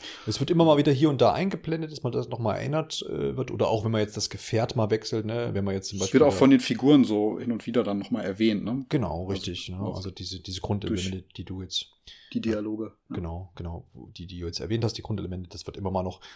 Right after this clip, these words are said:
Speaker 1: zur rechten Zeit irgendwie auch gesagt. Also ich würde schon, wenn man darauf vielleicht eingehen will, schon sagen, dass man zu jeder Zeit in dem Spiel gut zurecht, äh, kommt. Das k-, könnte jetzt ja erstmal klingen, wenn du sagst, ja, das wird am Anfang einmal eingeführt und dann quasi nur mal ab und zu nochmal erwähnt.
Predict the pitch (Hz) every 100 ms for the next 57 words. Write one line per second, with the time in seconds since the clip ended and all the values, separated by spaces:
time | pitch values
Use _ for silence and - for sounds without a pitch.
0 | _ - 92 98 - 101 - 85 - 92
1 | 87 92 78 - - 92 - 101 104 101
2 | 123 120 127 127 127 - _ _ _ 147
3 | 120 82 98 95 85 104 113 104 98 -
4 | 95 95 95 101 95 - 101 107 101 107
5 | 98 - 101 92 - - _ _ - 95
6 | 113 127 - - 101 110 104 95 - -
7 | 110 107 139 - 104 135 - - - -
8 | - 123 117 - 156 - - 127 127 123
9 | 113 120 107 107 110 107 - 127 117 107
10 | 107 - 104 104 - - 127 127 82 101
11 | 80 120 139 139 127 107 107 107 - 101
12 | 107 104 104 110 110 104 92 104 104 104
13 | 98 87 85 113